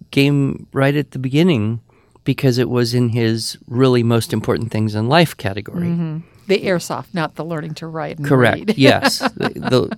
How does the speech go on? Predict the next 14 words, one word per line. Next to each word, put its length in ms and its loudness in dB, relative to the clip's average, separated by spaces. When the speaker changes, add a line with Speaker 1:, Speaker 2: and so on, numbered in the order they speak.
Speaker 1:
the 120 2
airsoft. 600 0
So, 520 4
you 60 8
know, 120 8
we 120 4
can, 320 -2
we 120 2
started 400 2
this 180 2
out 300 4
and 140 2
he 100 0
started 300 0